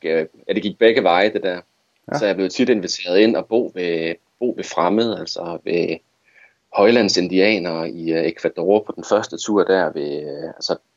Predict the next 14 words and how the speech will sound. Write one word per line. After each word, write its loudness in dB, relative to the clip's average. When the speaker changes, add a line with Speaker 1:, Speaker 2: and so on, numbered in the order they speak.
Speaker 1:
bønder 4
på -10
den -14
bolivianske 0
højslette, 0
øh, -8
studerende 2
i 0
Chile, 0
øh, -4
så 4
sådan -4
ligesom -2
forskellige, -2